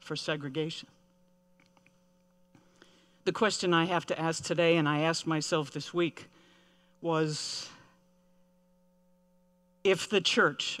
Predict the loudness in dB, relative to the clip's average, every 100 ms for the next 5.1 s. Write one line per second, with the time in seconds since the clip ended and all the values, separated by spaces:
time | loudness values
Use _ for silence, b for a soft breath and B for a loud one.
0 | 0 4 4 4 2 0 -2 -6 -16 _
1 | _ _ _ _ -2 2 2 2 2 4
2 | 6 4 0 -2 2 4 4 0 2 2
3 | 0 -4 -6 -8 -14 -16 -20 _ _ _
4 | _ _ _ _ _ _ _ _ 2 2
5 | 2